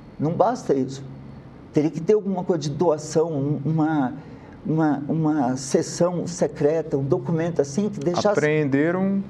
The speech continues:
Speaker 2: um contrato de compra e venda entre ele e o Bittar.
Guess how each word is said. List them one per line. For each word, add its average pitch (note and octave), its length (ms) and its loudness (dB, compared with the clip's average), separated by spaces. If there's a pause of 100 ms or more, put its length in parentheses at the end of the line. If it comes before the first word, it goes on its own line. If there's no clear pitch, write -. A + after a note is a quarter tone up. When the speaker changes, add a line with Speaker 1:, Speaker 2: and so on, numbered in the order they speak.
(180)
Speaker 2:
um D3+ 260 0 (600)
contrato D3+ 520 2
de D3 100 0
compra E3+ 340 2
e E3 40 2
venda C3+ 340 2
entre B2+ 260 0
ele D#3 380 2
e F3 60 2
o D#3+ 200 0 (140)
Bittar. C3+ 440 2